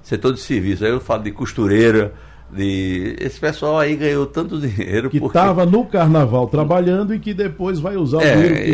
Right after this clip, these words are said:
Speaker 2: ganhou
Speaker 1: tem
Speaker 2: no
Speaker 1: uma
Speaker 2: comércio.
Speaker 1: tal de costurar o abadá, de dar uma coisa no abadá. Então todo mundo, é...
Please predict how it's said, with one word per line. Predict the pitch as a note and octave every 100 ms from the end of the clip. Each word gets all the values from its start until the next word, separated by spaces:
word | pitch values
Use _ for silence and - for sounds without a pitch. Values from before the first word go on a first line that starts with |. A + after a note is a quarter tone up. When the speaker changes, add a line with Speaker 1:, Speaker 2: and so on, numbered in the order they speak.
| E3
Speaker 2:
ganhou | D3
Speaker 1:
tem | D3+
Speaker 2:
no | D3+ C#3
Speaker 1:
uma | B2
Speaker 2:
comércio. | B2
Speaker 1:
tal | C3 B2
de | A#2
costurar | C3 A#2 A2 G#2+ A2
o | G#2+
abadá, | F#2 E2+ F2 A2+ A#2 G2
de | F2 F2
dar | F2 F2+ F#2+
uma | G#2 F#2
coisa | - G2+
no | G2
abadá. | F#2+ F2 A2
Então | B2 C3+
todo | C#3 F3 C#3
mundo, | A2+ C#3
é... | C3+